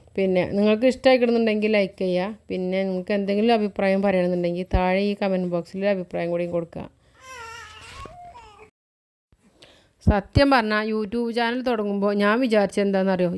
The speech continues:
എന്നും വീഡിയോ ഇടണം, എന്തെങ്കിലുമൊക്കെ ഒരു കണ്ടന്റ് ഉണ്ടാക്കി YouTube-ൽ വീഡിയോ ഇട്ടുകൊണ്ടിരിക്കണം എന്നേനി. പക്ഷേ പിന്നെയാണ് മനസ്സിലായത് അത്ര സുഖമുള്ള പരിപാടിയല്ല എന്നുള്ളത്.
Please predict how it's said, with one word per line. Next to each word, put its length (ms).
എന്നും 400
വീഡിയോ 360
ഇടണം, 280
എന്തെങ്കിലുമൊക്കെ 540
ഒരു 120
കണ്ടന്റ് 380
ഉണ്ടാക്കി 340
YouTube-ൽ 520
വീഡിയോ 340
ഇട്ടുകൊണ്ടിരിക്കണം 640
എന്നേനി. 260
പക്ഷേ 180
പിന്നെയാണ് 480
മനസ്സിലായത് 540
അത്ര 260
സുഖമുള്ള 360
പരിപാടിയല്ല 540
എന്നുള്ളത്. 380